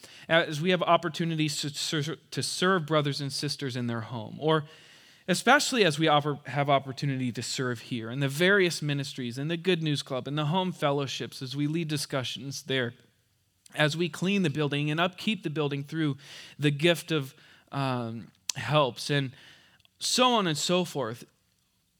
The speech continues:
There is such opportunity for the Lord to be at work through us. We just need to allow God and give him opportunity to work through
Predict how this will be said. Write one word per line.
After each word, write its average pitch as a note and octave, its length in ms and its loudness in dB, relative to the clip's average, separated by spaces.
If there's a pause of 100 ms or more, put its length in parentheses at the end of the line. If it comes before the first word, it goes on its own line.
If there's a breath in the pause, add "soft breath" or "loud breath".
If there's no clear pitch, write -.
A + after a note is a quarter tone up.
(720)
There E3+ 300 0
is D3+ 120 -2
such - 500 -2
opportunity C#3+ 760 -2
for C#3 240 -6
the C3+ 120 -2
Lord D3 340 2
to C#3 80 -2
be B2+ 180 -2
at G2 100 -4
work C#3 320 -4
through C3 540 -6
us. A#2 520 -14 (520 loud breath)
We E3 220 2
just D#3+ 360 -2
need D3 200 -2
to C3+ 140 -4
allow D3 600 2 (260 soft breath)
God C3 240 2
and B2+ 200 -4
give D3 220 4
him C#3 240 -4
opportunity A#2+ 720 -4
to - 200 -12
work A2 300 -12
through G#2+ 240 -12